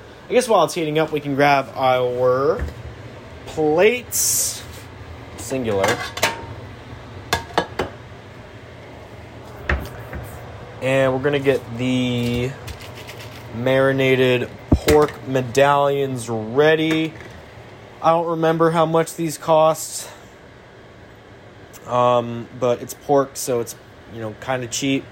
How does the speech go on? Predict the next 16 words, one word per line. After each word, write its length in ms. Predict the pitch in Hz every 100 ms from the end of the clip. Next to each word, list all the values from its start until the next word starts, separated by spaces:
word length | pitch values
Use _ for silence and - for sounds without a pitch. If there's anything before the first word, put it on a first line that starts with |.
| - -
Just 200 | 117 -
not 280 | 120 120 - - - - - 110
necessarily 640 | 127 - 104 127 120 117
that 220 | 113 120
healthy 320 | 131 131 123 123
for 260 | 131 127
ya. 180 | 131 127 123 - - - - - - - - - - - - - - - - - -
But 160 | 156 165
the 60 |
medallions 540 | 175 175 247 240 202 151
are 120 | 127
good. 300 | 110 107 107 - - - - - - - - - - - -
You 120 | 135
know, 200 | 123 113
medallions 640 | 117 131 156 160 165 165 147
are 300 | 147 131